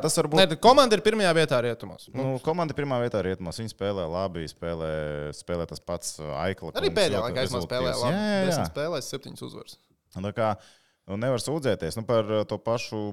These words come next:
Speaker 1: Bļugers, tas īsumā kā Bļugers labi pēdējā laikā tieši, tieši pirms treida viņš īsumā sāka krāmēt kaut kādas punktiņas.
Speaker 2: Viņš, jā, par sevi tā
Speaker 1: Viņ-,
Speaker 2: kā,
Speaker 1: viņ-,
Speaker 2: viņš
Speaker 1: viņš
Speaker 2: jau
Speaker 1: gan
Speaker 2: rekur es esmu,
Speaker 1: pret
Speaker 2: rekur es
Speaker 1: Saint Louis
Speaker 2: esmu.
Speaker 1: piespēlīja tādēļ, vai ne? Viņš tur
Speaker 2: Ja,
Speaker 1: pret
Speaker 2: pagaid,
Speaker 1: tā
Speaker 2: ko,
Speaker 1: Tampu
Speaker 2: ko
Speaker 1: golu
Speaker 2: Vegas
Speaker 1: viņš iemet.
Speaker 2: beigās atdeva tur pretī? Kuru kārtu?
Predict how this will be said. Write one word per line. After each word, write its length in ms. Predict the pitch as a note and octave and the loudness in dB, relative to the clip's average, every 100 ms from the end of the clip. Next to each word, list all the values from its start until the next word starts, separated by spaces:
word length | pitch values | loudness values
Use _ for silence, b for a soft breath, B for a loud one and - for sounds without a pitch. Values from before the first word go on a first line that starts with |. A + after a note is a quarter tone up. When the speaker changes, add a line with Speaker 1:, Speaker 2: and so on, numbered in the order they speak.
| G2 | -6
Speaker 1:
Bļugers, 300 | E3 G#2 - | -4 -2 -4
tas 80 | - | -6
īsumā 220 | G#2+ F2 | -6 -6
kā 140 | - E2+ | -6 -6
Bļugers 320 | G2 E2+ C2+ | -4 -6 -6
labi 160 | F2+ D#2+ | -8 -6
pēdējā 300 | F2+ E2+ D2 | -6 -6 -6
laikā 240 | D#2 F2+ D2+ | -8 -8 -12
tieši, 380 | - F#2 - - | -8 -8 -8 -10
tieši 240 | G#2+ F#2 | -6 -6
pirms 240 | - D#2 - _ | -6 -12 -14 _
treida 320 | - G#2 F2 | -2 0 -2
viņš 160 | D#2 D#2+ | -4 -8
īsumā 220 | F2 E2+ | -8 -8
sāka 380 | D#2 F#2 F2 - | -6 -4 -4 -8
krāmēt 400 | - F2+ G2 D#2 | -6 -4 -2 -6
kaut 160 | - F2 | -8 -10
kādas 160 | - - | -10 -12
punktiņas. 540 | G2 F#2 - - - - | -10 -10 -10 -18 -14 -6
Speaker 2:
Viņš, 200 | B2 A#2+ | -2 0
jā, 80 | B2+ | 0
par 160 | - G#2+ | 0 -4
sevi 160 | A#2+ | -4
tā 80 | A2 | -2
Speaker 1:
Viņ-, 80 | A2+ | -2
Speaker 2:
kā, 80 | A2+ | 0
Speaker 1:
viņ-, 140 | A#2 | 0
Speaker 2:
viņš 80 | B2 | 2
Speaker 1:
viņš 80 | A#2+ | 4
Speaker 2:
jau 80 | - | 6
Speaker 1:
gan 80 | |
Speaker 2:
rekur 180 | - - | 6 4
es 120 | B2 B2 | 2 0
esmu, 220 | C3 B2 | 0 -4
Speaker 1:
pret 180 | - G#2 | -8 -4
Speaker 2:
rekur 80 | C3 | 2
es 80 | |
Speaker 1:
Saint 240 | C3 D3+ D3+ | 4 4 6
Louis 160 | D#3 | 6
Speaker 2:
esmu. 140 | C#3+ D3 | 6 2
Speaker 1:
piespēlīja 600 | D3+ C3+ A#2 G#2 G2 F#2 | 2 4 4 6 4 2
tādēļ, 380 | G#2+ G#2+ F#2 E2+ | 2 2 2 0
vai 80 | D#2+ F2 | 0 -2
ne? 140 | F#2+ | -2
Viņš 180 | G#2 G2+ | -2 -4
tur 60 | A2+ | -2
Speaker 2:
Ja, 40 | A#2 | 0
Speaker 1:
pret 100 | G#3 | 0
Speaker 2:
pagaid, 160 | D3+ | 0
Speaker 1:
tā 60 | A#2+ | 2
Speaker 2:
ko, 80 | C3 | 4
Speaker 1:
Tampu 300 | C#3 D#3+ E3 | 6 4 4
Speaker 2:
ko 20 | |
Speaker 1:
golu 300 | B2 D3+ D3+ | 8 10 10
Speaker 2:
Vegas 160 | B3 - | 8 8
Speaker 1:
viņš 160 | D#3 | 4
iemet. 80 | A2+ | 6
Speaker 2:
beigās 300 | G3 F3+ C3+ | 6 6 4
atdeva 160 | D#3 A#2+ | 2 0
tur 160 | B2 A#2 | -2 -2
pretī? 320 | C3+ C3+ A#2 | -2 -2 -2
Kuru 240 | D3 A3 | 0 -2
kārtu? 480 | - F#4+ B3 - - | 0 2 2 -2 -18